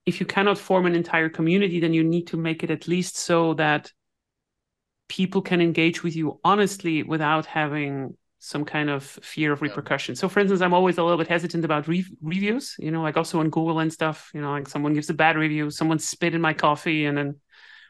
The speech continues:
Speaker 2: <laughs>
Speaker 1: company is starting to respond. That's not what I mean. I just mean, like, in the end, you need to do the same as a person. You need to produce consistently good content that gives someone a better day on their work or is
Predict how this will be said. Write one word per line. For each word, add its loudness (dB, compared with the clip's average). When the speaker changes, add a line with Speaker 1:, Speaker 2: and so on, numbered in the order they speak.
Speaker 2:
<laughs> -4
Speaker 1:
company 0
is -2
starting 2
to -2
respond. 0
That's 0
not 6
what 4
I 2
mean. 0
I -8
just -4
mean, 6
like, 0
in 4
the 8
end, 4
you 2
need 0
to -2
do 0
the 0
same 2
as 2
a -4
person. 0
You 0
need 2
to -2
produce -4
consistently -4
good -2
content 0
that -8
gives -2
someone 2
a -4
better 2
day 2
on -2
their 0
work 2
or 0
is -6